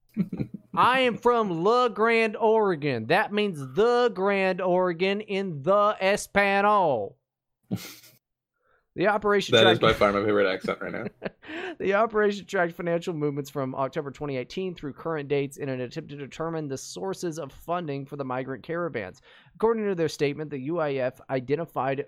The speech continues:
Speaker 2: group, uh, a group of individuals that made several questionable international financial transactions from the cities of some fucking places in Mexico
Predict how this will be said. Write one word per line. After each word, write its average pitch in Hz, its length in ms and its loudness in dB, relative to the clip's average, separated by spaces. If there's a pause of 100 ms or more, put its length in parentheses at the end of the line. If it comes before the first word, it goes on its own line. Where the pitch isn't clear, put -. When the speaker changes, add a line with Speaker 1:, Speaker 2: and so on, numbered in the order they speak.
Speaker 2:
group, 147 400 -6 (180)
uh, 139 320 2
a 135 120 0
group 170 260 -6
of 160 140 -8
individuals 135 540 -6
that 151 100 -10
made 135 160 -8
several 202 500 -4
questionable 156 760 -4
international 156 680 -8
financial 139 460 -8
transactions 139 800 -6 (260)
from 185 160 -4
the 170 80 -4
cities 151 460 -2
of 127 240 0
some 147 340 -2
fucking 131 380 -4
places 120 400 -6
in 113 100 -6
Mexico 110 480 -8